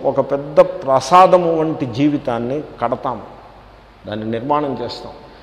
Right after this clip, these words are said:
ప్రసాదం ఎలా నిర్మాణం చేస్తారు? ఇటుకలు కొనుక్కొస్తారు, స్టీల్ కొనుక్కొస్తారు, సిమెంట్ కొనుక్కొస్తారు, లంచాలు ఇస్తారు,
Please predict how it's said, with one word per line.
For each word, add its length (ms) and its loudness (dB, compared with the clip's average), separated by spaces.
ప్రసాదం 640 2
ఎలా 120 2
నిర్మాణం 520 -2
చేస్తారు? 480 -4
ఇటుకలు 320 -2
కొనుక్కొస్తారు, 720 -4
స్టీల్ 400 -4
కొనుక్కొస్తారు, 840 -4
సిమెంట్ 400 -2
కొనుక్కొస్తారు, 680 -4
లంచాలు 460 -2
ఇస్తారు, 400 -6